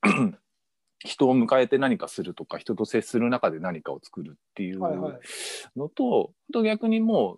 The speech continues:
Speaker 1: どんどん音楽に特化していくとかさ、なんかこう、
Speaker 2: うん。
Speaker 1: うーん、なんて言うんだろうな。もうちょっと音作りのこととか
Speaker 2: うん。
Speaker 1: いう方向に行くと、誰とも会わないでずっと仕事してる人とかもいるじゃん。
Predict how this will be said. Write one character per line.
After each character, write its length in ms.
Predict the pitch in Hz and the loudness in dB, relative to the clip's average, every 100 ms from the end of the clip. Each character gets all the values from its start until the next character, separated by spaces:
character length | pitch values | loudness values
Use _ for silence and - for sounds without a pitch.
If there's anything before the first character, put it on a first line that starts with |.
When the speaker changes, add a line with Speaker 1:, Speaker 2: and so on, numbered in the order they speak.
| - | -10
Speaker 1:
ど 240 | 170 196 | 0 2
ん 60 | 170 | 4
ど 100 | 104 | 2
ん 160 | 90 - - | 0 -6 0
音 200 | 175 170 | 2 2
楽 600 | - - 95 170 165 - _ 131 | -2 -4 -6 -6 -12 -16 _ _
に 180 | 110 95 - | -8 -8 -8
特 180 | 113 - | -8 -6
化 100 | - | -6
し 100 | - | -8
て 140 | 78 | -12
い 220 | 71 69 | -12 -20
く 120 | _ - | _ -16
と 140 | 76 | -16
か 160 | - - | -16 -14
さ、 300 | 76 65 _ | -12 -12 _
な 100 | 131 | -10
ん 40 | 147 | -8
か 120 | 151 | -10
こ 400 | 131 82 82 76 - - - - - - - _ _ _ _ _ _ | -8 -8 -10 -12 -16 -16 -14 -14 -14 -18 -20 _ _ _ _ _ _
う、 60 | - | -8
Speaker 2:
う 40 | |
ん。 0 | |
Speaker 1:
う 40 | 98 | -6
ー 320 | 95 95 101 | -6 -8 -8
ん、 20 | |
な 100 | 107 | -6
ん 60 | 117 | -6
て 60 | - | -8
言 80 | 71 | -14
う 20 | |
ん 40 | |
だ 20 | |
ろ 140 | 67 69 | -16 -18
う 20 | |
な。 760 | 60 60 _ _ _ _ - 185 | -20 -20 _ _ _ _ -8 -6
も 80 | |
う 40 | 196 | 0
ち 60 | |
ょ 40 | 214 | 0
っ 20 | |
と 120 | - | 2
音 300 | 101 - 127 | -2 2 2
作 180 | 143 - | 2 -2
り 140 | 76 64 | -6 -8
の 80 | 71 | -10
こ 160 | 104 | -8
と 100 | - | -8
と 160 | - - | -10 -12
か 420 | - 104 90 - _ 185 | -2 0 0 -6 _ -8
Speaker 2:
う 60 | |
ん。 80 | 175 | -2
Speaker 1:
い 100 | 123 | 0
う 100 | 135 | 0
方 300 | 135 147 143 | -2 -2 -2
向 220 | - 143 | 0 -2
に 80 | 143 | -2
行 80 | 139 | -4
く 40 | |
と、 220 | - 202 - | 0 0 2
誰 220 | 110 131 | 2 4
と 100 | 185 | 4
も 100 | 170 | 6
会 60 | 180 | 6
わ 80 | 180 | 4
な 100 | 95 | 0
い 60 | |
で 120 | 78 - | -6 -14
ず 160 | - 92 | -10 -10
っ 20 | - | -10
と 120 | 104 | -10
仕 160 | - | -6
事 180 | 101 113 | -4 -2
し 60 | - | 0
て 80 | 107 | -2
る 60 | |
人 100 | - | 0
と 100 | 104 | -4
か 80 | - | -4
も 80 | - | -10
い 80 | - | -12
る 160 | 92 | -8
じ 80 | 98 | -4
ゃ 60 | |
ん。 40 | 67 | -6